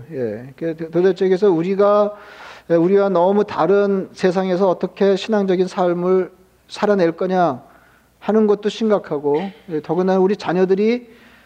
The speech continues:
예, 어떻게, 어, 이 신앙에 대해서 적대적인 세상에서, 어, 이, 이 주님을 추정하면서 끝끝내 신앙적인 삶을 살아낼 거냐 하는 거는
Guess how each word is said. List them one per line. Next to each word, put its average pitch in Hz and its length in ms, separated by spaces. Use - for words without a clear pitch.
예, 185 100
어떻게, 202 800
어, 165 680
이 175 200
신앙에 220 380
대해서 196 160
적대적인 190 520
세상에서, 180 800
어, 156 320
이, 151 300
이 143 100
주님을 196 360
추정하면서 190 1000
끝끝내 202 360
신앙적인 190 520
삶을 175 480
살아낼 202 460
거냐 151 560
하는 180 220
거는 190 260